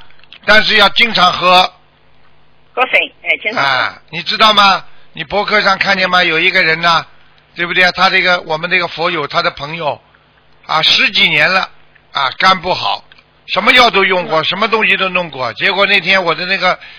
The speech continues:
Speaker 1: 佛友告诉他说，啊，卢台长说的，吃个护肝片就好了。结果他一吃护肝片啊，十几年的肝病，
Speaker 2: 嗯。
Speaker 1: 突然之间就指标全部正常，腰也不痛了，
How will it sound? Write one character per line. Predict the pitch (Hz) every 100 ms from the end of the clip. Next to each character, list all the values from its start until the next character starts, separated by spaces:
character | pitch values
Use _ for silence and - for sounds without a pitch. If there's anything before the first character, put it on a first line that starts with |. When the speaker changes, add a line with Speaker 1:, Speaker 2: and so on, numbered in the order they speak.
| -
Speaker 1:
佛 | - 196
友 | 190 165
告 | 196 185
诉 | 165
他 | 170 170
说， | 170 170 - - _ _
啊， | - 185
卢 | 190
台 | 214 220
长 | 196 160
说 | 190
的， | 180 175
吃 | - 202
个 | 196 -
护 | - 202
肝 | 190 196
片 | 202 165
就 | 147
好 | - 110
了。 | 95 - _ _ _ _ _
结 | - 214
果 | 220
他 | 220 233
一 | 233
吃 | 233
护 | 214 220
肝 | 214 233
片 | 220 226
啊， | 190 143 107 - - - -
十 | - 240 262
几 | 202
年 | 190 208
的 | 220
肝 | 226 220
病， | 220 208
Speaker 2:
嗯。 | 190 - -
Speaker 1:
突 | -
然 | 254 240
之 | 220
间 | 220 214
就 | 214 208 - - - -
指 | - 202
标 | 202 240
全 | 226 208
部 | 220 202
正 | 220 185
常， | 180 190 - -
腰 | 285 262 262
也 |
不 | 196 180
痛 | - 175
了， | 139 107